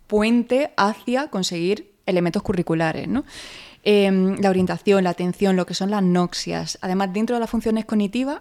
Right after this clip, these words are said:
están las funciones ejecutivas, que a su vez son aquellas actividades mentales complejas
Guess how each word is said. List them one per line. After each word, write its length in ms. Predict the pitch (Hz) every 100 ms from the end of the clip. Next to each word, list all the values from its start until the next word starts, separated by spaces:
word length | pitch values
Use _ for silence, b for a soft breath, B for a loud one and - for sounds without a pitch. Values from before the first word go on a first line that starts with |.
| _
están 380 | 202 190 208 233
las 100 | 214
funciones 400 | - 185 180 170
ejecutivas, 520 | 170 170 170 320 - _ _ _ - - _
que 140 | - 196
a 60 |
su 180 | 190 190
vez 260 | 196 233 -
son 240 | 220 202 -
aquellas 460 | 175 185 208 214 -
actividades 480 | 208 208 208 202 202
mentales 440 | 196 196 202 196
complejas 680 | 196 190 190 214 254 - 277